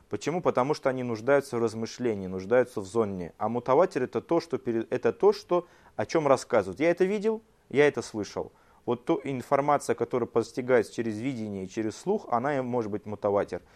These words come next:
То, что является суждением разума, это не может быть мутаватир, даже если огромное количество это передают. Да, почему? Потому что огромное количество заблудших философов друг через друга передает, что мир бесконечен, что материя не имеет начала.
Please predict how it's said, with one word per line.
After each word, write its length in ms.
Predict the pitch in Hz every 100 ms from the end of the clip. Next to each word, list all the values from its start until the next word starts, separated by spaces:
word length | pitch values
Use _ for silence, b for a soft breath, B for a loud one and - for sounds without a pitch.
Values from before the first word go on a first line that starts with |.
| b b
То, 140 | - 175
что 160 | 180
является 380 | 147 135 143 123
суждением 440 | 127 117 139 127 120
разума, 360 | 160 160 127
это 160 | 120 110
не 140 | 110
может 280 | 117 139 117
быть 220 | 107 113
мутаватир, 600 | 110 101 104 98 - 85 101
даже 180 | 131
если 160 | 135 127
огромное 340 | 107 131 123
количество 340 | 113 113 113 104
это 100 | 104
передают. 500 | - 98 92 87 78 b b b b
Да, 140 | 196
почему? 320 | 208 147 214
Потому 340 | 190 143 147 175
что 240 | - 151 B B -
огромное 460 | 120 156 214 185
количество 840 | - 147 170 165 131 - 131 139 139 B B
заблудших 560 | 110 117 156 190 147
философов 640 | - 139 160 175 156 131 110
друг 240 | 156 175
через 200 | 147 127
друга 260 | 117 165 143
передает, 520 | - 120 113 131 160
что 200 | - 131
мир 240 | 117 156
бесконечен, 640 | 135 127 143 139 135 - 85 _ _ _ b b
что 180 | -
материя 440 | 117 110 - 135 160
не 120 | 156
имеет 240 | 160 151
начала. 500 | 147 143 - 120 85